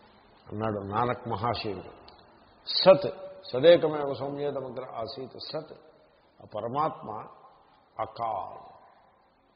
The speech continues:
అంటే కాలాతీతుడు. అకాలహ సంస్కృతం. ఆ విధంగా మీరు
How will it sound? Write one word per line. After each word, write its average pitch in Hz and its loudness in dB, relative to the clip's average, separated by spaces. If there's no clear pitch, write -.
అంటే 117 -12
కాలాతీతుడు. - -4
అకాలహ 110 -6
సంస్కృతం. - -20
ఆ 120 10
విధంగా 160 6
మీరు 147 -4